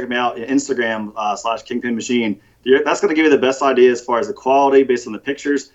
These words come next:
I have video showing the, articulating the arm, the, the bearings, and I really explain a lot of atten-, you know, the detail, the attention to detail, and what goes in the parts.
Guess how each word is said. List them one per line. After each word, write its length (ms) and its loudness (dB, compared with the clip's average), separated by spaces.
I 120 -2
have 140 -4
video 400 4
showing 300 -2
the, 120 -8
articulating 520 0
the 80 -6
arm, 380 0
the, 220 -4
the 100 -6
bearings, 560 0
and 300 -2
I 60 0
really 260 4
explain 680 -2
a 100 -8
lot 260 0
of 200 -8
atten-, 300 -6
you 100 -2
know, 160 -2
the 140 -4
detail, 380 2
the 80 0
attention 280 -2
to 80 2
detail, 380 0
and 160 0
what 160 0
goes 160 2
in 80 0
the 80 -4
parts. 360 -4